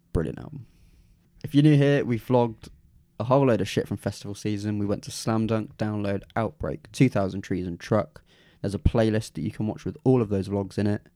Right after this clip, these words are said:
We do this podcast every month where we talk about a whole load of shit. Uh,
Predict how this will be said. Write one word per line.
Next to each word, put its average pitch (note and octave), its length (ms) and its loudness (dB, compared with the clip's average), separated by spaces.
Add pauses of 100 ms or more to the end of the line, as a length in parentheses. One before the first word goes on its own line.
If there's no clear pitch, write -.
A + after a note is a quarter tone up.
(720)
We A2+ 60 -4
do G2+ 140 0
this C3+ 220 4
podcast A2+ 560 0
every A#2+ 200 2
month A#2+ 380 0
where G#2+ 100 0
we F#2+ 60 -2
talk - 240 -6
about F#2+ 220 -4
a - 40 -8
whole A2 180 2
load G2 160 0
of G2+ 60 -8
shit. - 320 -6 (760)
Uh, G2 380 -2